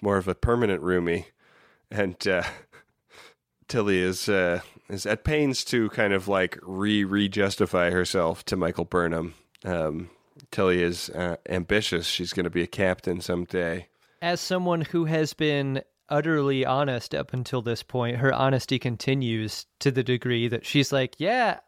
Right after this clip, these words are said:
Speaker 2: I couldn't really be nice to you because I have ambition. And being nice to you seems like,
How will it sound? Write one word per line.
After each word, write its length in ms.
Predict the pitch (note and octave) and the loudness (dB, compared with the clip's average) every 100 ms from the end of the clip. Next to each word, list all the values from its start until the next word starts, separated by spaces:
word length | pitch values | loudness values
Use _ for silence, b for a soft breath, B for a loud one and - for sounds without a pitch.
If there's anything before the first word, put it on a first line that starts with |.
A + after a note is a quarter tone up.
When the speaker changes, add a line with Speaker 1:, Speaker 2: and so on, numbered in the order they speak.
| _ - | _ -4
Speaker 2:
I 100 | D#3 | -4
couldn't 420 | - - G#3+ G#3 | -2 -2 -2 -2
really 360 | - F3+ F#3 F3 | -2 0 2 2
be 180 | D3+ D#3 | 0 0
nice 300 | D3+ G#3+ - | 2 0 -2
to 100 | - | -2
you 220 | C3 C3+ | 0 0
because 340 | D3+ D#3+ D#3 D3 | 0 0 -2 0
I 120 | C#3+ | 0
have 240 | D3 C#3+ | 0 0
ambition. 680 | C#3+ C3+ E3+ E3+ - A2 G#2 - b b b b - | 0 0 0 -2 -2 -6 -8 -14 b b b b -2
And 340 | C3 B2+ A#2+ _ | 0 0 -2 _
being 260 | C#3+ C#3 C3+ | 4 4 4
nice 280 | C3 C3 | 4 2
to 120 | - C3+ | 0 -2
you 300 | B2+ B2 A#2+ | 2 0 0
seems 540 | - B2+ A#2+ A#2 - | -2 0 0 -4 -2
like, 400 | B2 A2+ - - | 0 0 -4 -12